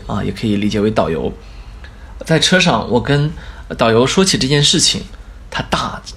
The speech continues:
他大吃一惊，说：“你怎么敢做这样的事情呢？”你要知道，他就是代购，那他这样的代购是非常非常容易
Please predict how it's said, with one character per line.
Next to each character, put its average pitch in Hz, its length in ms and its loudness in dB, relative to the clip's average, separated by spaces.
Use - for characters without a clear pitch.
他 165 120 2
大 156 240 0
吃 - 200 2
一 104 120 2
惊， 107 220 0
说 135 180 0
：“你 156 120 4
怎 139 100 0
么 143 80 -2
敢 131 240 0
做 131 140 0
这 151 100 2
样 139 80 2
的 110 60 -2
事 - 160 2
情 98 240 0
呢？” 98 100 -8
你 131 60 0
要 139 60 4
知 143 120 2
道， 151 380 2
他 156 160 2
就 156 120 0
是 117 200 2
代 123 200 0
购， 113 360 0
那 147 120 2
他 160 140 2
这 160 100 2
样 135 100 2
的 120 100 0
代 127 180 0
购 113 160 0
是 123 120 2
非 196 200 4
常 143 180 2
非 127 80 -2
常 131 140 4
容 101 200 2
易 117 180 2